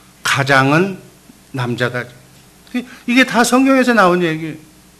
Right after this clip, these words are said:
그래서 그 머리대로 움직여야 하나님의 축복이 그 구주의 복을 통해서 임하는 줄로 믿습니다. 남녀가 평등이야. 결혼 전에는 절대 평등이에요.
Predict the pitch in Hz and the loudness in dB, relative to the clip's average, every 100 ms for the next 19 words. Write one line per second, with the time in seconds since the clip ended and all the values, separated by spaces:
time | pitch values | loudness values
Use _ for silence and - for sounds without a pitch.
0 | _ _ _ - - - - 214 240 254 | _ _ _ -20 -20 -16 -6 -2 0 0
1 | 233 220 254 262 262 214 233 233 240 247 | 2 4 6 6 4 4 4 6 6 4
2 | 214 196 202 170 156 160 117 - - - | 4 2 4 6 6 4 2 -4 -20 -20
3 | - - - - - 196 185 170 156 147 | -20 -20 -20 -20 -6 2 4 4 2 0
4 | 247 247 247 214 226 233 - - - 143 | -4 -4 -2 2 2 0 -4 -10 -2 0
5 | 139 123 - - _ _ - 196 220 214 | -2 -4 -16 -20 _ _ -8 0 2 6
6 | 214 190 185 180 - 165 151 135 160 160 | 8 8 4 2 0 -2 -2 0 -2 -2
7 | - 156 147 143 131 123 123 120 113 - | -6 0 4 4 2 0 -4 -4 -8 -10
8 | 127 117 120 - 175 185 190 190 190 - | -12 -12 -16 -20 -20 -20 -18 -18 -18 -20
9 | - - _ _ - 147 143 143 131 131 | -20 -20 _ _ -2 2 4 4 2 0
10 | 120 131 - 240 233 226 202 143 107 - | -2 -6 -8 -6 -4 -2 -2 -4 -8 -16
11 | - - - - - - _ - 147 156 | -20 -20 -20 -20 -20 -20 _ -2 2 2
12 | 147 143 139 131 123 - 185 196 - 190 | 2 2 0 -2 -2 0 2 4 2 0
13 | 170 160 135 | -2 -2 -4